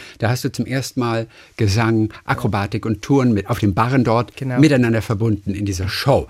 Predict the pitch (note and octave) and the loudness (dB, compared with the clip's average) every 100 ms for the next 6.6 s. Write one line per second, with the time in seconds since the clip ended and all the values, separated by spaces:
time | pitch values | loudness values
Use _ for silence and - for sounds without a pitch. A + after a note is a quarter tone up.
0 | - - G2+ G#2 A#2 A2 G2+ G#2+ G#2 F2+ | -10 -4 -2 2 2 2 0 0 0 -2
1 | E2 _ _ C3 - C3+ - C3 A#2 A#2 | -4 _ _ -4 -2 -4 -4 -4 -4 -2
2 | C#3+ D3 A#2 F2+ B2 F#2 - - - - | -4 -2 -4 -2 -4 -4 -8 -20 -20 -20
3 | _ B2 C#3 B2+ A2+ A#2 A#3 - B2+ F2 | _ 0 0 2 2 4 2 2 0 0
4 | D#2 C2+ C#2+ - - C3 C3 F3 C#3+ - | -2 -6 -8 -12 -8 -2 0 2 0 0
5 | - G2+ D3+ F3 F#3 G#3+ A#3 - A#2 C#3+ | -2 -2 -2 -2 0 0 -2 -6 -2 -2
6 | E3+ - F3+ E3+ F#3 A#3+ | -2 -6 -6 -4 -6 -10